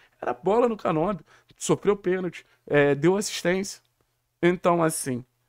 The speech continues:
não acho que o Canóbio tenha capacidade técnica pra ser um protagonista,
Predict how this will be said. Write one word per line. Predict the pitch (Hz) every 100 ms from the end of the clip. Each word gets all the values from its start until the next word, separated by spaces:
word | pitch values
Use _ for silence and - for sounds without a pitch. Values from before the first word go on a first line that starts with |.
| _ _ _ _ _
não | - 220 233
acho | 226 208 -
que | 208
o |
Canóbio | 185 143 135 175 147 147 _ _ _
tenha | 180 170
capacidade | - 160 165 - 147 151 170 175 -
técnica | 160 156 185 160 156
pra | 143
ser | 147 160
um |
protagonista, | 147 147 143 151 151 139 -